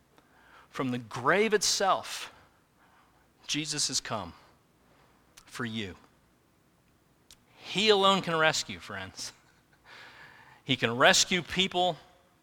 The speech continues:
from a pursuing Egyptian army, but even more amazing than that, he can rescue you from yourself and from the condemnation of God if you will repent and place your faith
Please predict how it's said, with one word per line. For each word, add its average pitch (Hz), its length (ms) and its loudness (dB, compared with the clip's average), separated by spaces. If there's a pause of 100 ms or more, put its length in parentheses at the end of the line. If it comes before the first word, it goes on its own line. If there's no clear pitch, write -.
(200)
from 123 260 0
a 104 220 -4 (340)
pursuing 180 800 2
Egyptian 123 640 0
army, 151 480 2 (100)
but 123 160 -6
even 151 280 -4
more 165 360 0
amazing 135 580 0
than 113 120 -4
that, 131 260 0
he 123 100 -4
can 110 200 -6
rescue 131 480 0
you 127 260 -6
from 113 220 -8
yourself 143 600 -2
and 101 120 -14
from 104 140 -12
the 107 80 -14
condemnation 123 720 -4
of 101 120 -16
God 82 260 -12 (720)
if 107 180 -12
you 131 100 -2
will 117 120 -2
repent - 760 -4 (760)
and 101 100 -18
place 117 280 -6
your 107 100 -8
faith - 460 -12